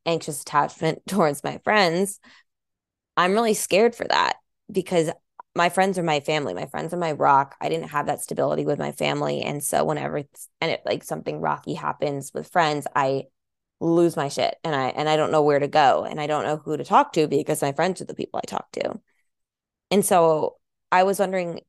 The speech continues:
from your experience, especially given that you've moved around so much and, um, I imagine you've met people in all the places you've lived, like, how have you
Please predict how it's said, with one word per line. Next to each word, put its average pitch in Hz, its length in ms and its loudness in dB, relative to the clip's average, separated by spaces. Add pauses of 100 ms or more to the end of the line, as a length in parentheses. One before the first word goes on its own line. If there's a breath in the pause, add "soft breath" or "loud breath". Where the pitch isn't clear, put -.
(140)
from 170 160 -2
your 165 180 2
experience, 165 920 -2
especially 170 580 -2 (220)
given 175 220 -2
that - 120 -10
you've 147 200 -6
moved 160 240 -4
around 151 420 -2
so 156 140 -2
much 143 340 -4
and, 139 320 -6 (600)
um, 69 440 -6 (320)
I 147 80 2
imagine 147 400 0
you've 156 140 -6
met 151 180 -2
people 147 400 -4
in 151 60 -6
all 143 120 -4
the 151 120 -8
places 151 340 -8
you've 143 160 -6
lived, 165 460 2
like, - 240 -6 (480)
how 180 240 2
have 190 240 0
you 165 520 2